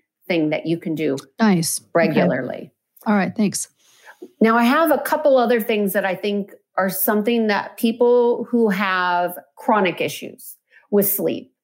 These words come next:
Speaker 1: might wanna look into. And these are not for everybody, but I think it's important for people to be aware of. One thing that will cause the nervous system to be overactive, the mind to be overactive,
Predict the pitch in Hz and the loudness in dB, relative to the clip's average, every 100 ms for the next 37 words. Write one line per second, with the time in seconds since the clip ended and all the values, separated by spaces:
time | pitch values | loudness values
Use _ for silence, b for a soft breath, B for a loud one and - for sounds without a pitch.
0 | b b - 196 185 180 185 175 175 165 | b b 0 2 4 0 0 0 0 0
1 | 170 - 165 165 - - 185 226 269 262 | -2 -2 -4 -4 -6 -4 0 2 2 2
2 | 269 262 - 277 233 220 233 214 220 226 | 0 -2 -2 -2 -2 0 0 2 0 0
3 | 208 196 175 175 202 202 202 202 185 196 | -2 -2 -2 -2 -2 -2 -4 -6 -6 -6
4 | 190 180 175 185 - 180 180 165 170 151 | -6 -6 -8 -6 -6 -6 -4 -4 -2 0
5 | 147 - - - _ _ b b b b | 0 0 -2 -8 _ _ b b b b
6 | _ 214 233 247 294 311 285 262 240 190 | _ 4 4 4 2 2 2 2 2 0
7 | 202 220 208 - 180 170 165 170 185 - | 0 0 -2 -2 0 0 0 -2 -4 -6
8 | - 170 175 175 175 196 - 208 - 233 | -4 -2 0 0 0 -2 -2 -4 -2 -2
9 | 214 214 214 208 214 208 208 220 214 - | -2 0 0 0 -2 -4 -4 -6 -4 -2
10 | 180 160 165 202 208 208 196 196 202 190 | 0 0 0 0 0 0 0 0 -2 -4
11 | 208 208 | -4 -6